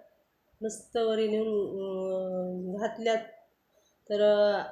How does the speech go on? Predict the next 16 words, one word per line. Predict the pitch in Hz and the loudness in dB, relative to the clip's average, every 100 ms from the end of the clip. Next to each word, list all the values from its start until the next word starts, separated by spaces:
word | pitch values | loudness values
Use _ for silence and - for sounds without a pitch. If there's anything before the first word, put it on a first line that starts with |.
| - | -8
तुम्हाला | 226 240 247 | 0 2 4
सांगते, | 254 233 220 220 220 214 - - | 2 0 0 0 0 0 -4 -2
याला | 220 220 220 | 2 4 4
ना | 214 | 2
दोन | 214 214 214 208 | 0 0 0 0
तीन | 202 240 233 | -4 -4 0
नावं | 233 233 240 | 2 4 4
आहेत. | 220 196 190 - _ _ _ _ _ | 4 2 -2 -10 _ _ _ _ _
तर | 208 | -6
कोणी | 202 214 226 233 | -2 -2 2 4
याला | 220 214 208 | 4 6 4
मुगवड्या | 208 208 196 214 220 226 | 2 -2 0 2 2 2
म्हणतंय, | 220 208 202 202 196 | -2 -2 -2 -2 -2
कोणी | 190 196 196 202 | -6 -8 -4 -4
सांडगे | 196 - 190 190 196 196 233 | -4 -2 -2 -2 -2 0 0
म्हणतंय, | 220 208 202 196 196 | 0 -4 -6 -6 -6